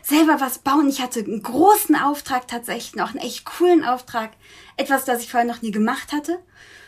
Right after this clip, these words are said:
Und, aber irgendwann habe ich gemerkt, es geht in so einen Trott rein. Das ist einfach dieses Langweilige. Ich habe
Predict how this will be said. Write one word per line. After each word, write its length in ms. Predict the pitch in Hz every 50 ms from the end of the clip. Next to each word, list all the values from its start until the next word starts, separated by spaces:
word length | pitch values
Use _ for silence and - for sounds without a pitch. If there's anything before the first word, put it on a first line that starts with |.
| _ _ _ _ _
Und, 340 | - 269 269 262 269 277 277 - _ _
aber 240 | - 262 269 269 -
irgendwann 280 | 294 302 294 285 262
habe 120 | 254 254 254
ich 80 | -
gemerkt, 280 | - 269 254 269 277 285
es 140 | 277 277 -
geht 220 | 262 269 269 -
in 80 | 277 220
so 80 | 240
einen 100 | 240 247
Trott 320 | - - - 330 330 - -
rein. 160 | 202 196 196
Das 120 | 196 220
ist 120 | 208 - -
einfach 320 | - 226 233 - 247 233
dieses 560 | - - 240 233 233 233 220 220 - - - _ _ _ _ _ _ _ _ _ _ _ _ _ _ _ _ _ _ _ _ _ _
Langweilige. 760 | - 247 269 320 349 339 214 175 180 180 170 175 175 180 185 - - - - _ _ _ _ -
Ich 160 | 214 - -
habe 380 | 233 240 247 262 247 254 254